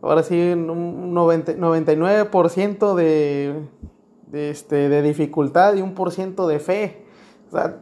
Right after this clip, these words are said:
realmente tú sabes, ¿no? Cuál puede ser, cuál puede ser el final. Y tienes ese, ese noventa y nueve por ciento de fe, ¿no? Y un po-,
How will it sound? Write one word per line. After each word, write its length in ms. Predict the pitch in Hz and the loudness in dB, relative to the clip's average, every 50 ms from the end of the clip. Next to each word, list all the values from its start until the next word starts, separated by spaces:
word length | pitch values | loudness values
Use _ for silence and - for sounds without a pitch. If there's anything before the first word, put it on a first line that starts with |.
| - - | -20 -18
realmente 840 | - - 180 202 214 214 220 220 220 220 220 220 196 185 180 175 170 | -8 -2 0 2 2 2 2 0 0 0 2 2 2 2 2 0 -2
tú 180 | - - 185 | -2 -2 -2
sabes, 480 | 190 - 208 196 208 202 180 165 151 147 | 0 4 4 6 6 6 4 2 0 0
¿no? 320 | 156 160 170 180 175 175 | -2 -2 -2 -4 -4 -6
Cuál 280 | - - 170 175 175 175 | -4 -2 -2 -2 -2 -2
puede 280 | - 180 175 175 170 170 | 0 0 0 0 0 0
ser, 260 | 170 175 175 170 160 139 135 - - _ _ - - - - - - | 0 0 0 0 -2 -6 -10 -16 -20 _ _ -20 -20 -20 -20 -8 -2
cuál 240 | 151 156 156 151 151 | 0 0 0 0 0
puede 260 | 160 156 156 156 156 | 2 2 4 4 2
ser 240 | 156 156 160 156 156 | 2 0 0 0 0
el 380 | 160 156 151 - 156 151 139 | 0 -2 -2 0 0 -2 -2
final. 560 | 143 143 139 135 147 156 160 160 156 143 - - - - - - - - - - - - - 73 90 | -2 -4 -4 -2 0 2 2 0 0 -4 -10 -16 -20 -20 -20 -20 -20 -20 -20 -20 -20 -20 -18 -16 -14
Y 160 | 127 135 135 | -14 -14 -10
tienes 360 | - 151 151 156 165 160 165 | -6 -4 -2 -2 -2 0 0
ese, 420 | 170 160 170 175 170 165 156 - 160 | -2 0 0 0 2 2 0 0 -2
ese 160 | 160 170 175 | -2 -2 0
noventa 360 | 170 170 160 151 143 135 135 | 2 2 2 2 2 0 -2
y 40 | 135 | -2
nueve 240 | 139 151 165 175 175 | 0 0 0 0 0
por 240 | 175 - 139 131 135 | 0 -2 -2 -2 -2
ciento 400 | 139 - 180 175 - - 151 143 | -4 -6 -8 -8 -6 -4 -4 -4
de 100 | 131 131 | -2 -2
fe, 200 | - 170 165 160 | -2 -2 -2 -2
¿no? 180 | 151 156 165 | -2 -2 -2
Y 80 | 165 160 | -2 -2
un 160 | 160 170 165 | -2 -4 -4
po-, 160 | 165 165 - | -4 -6 -6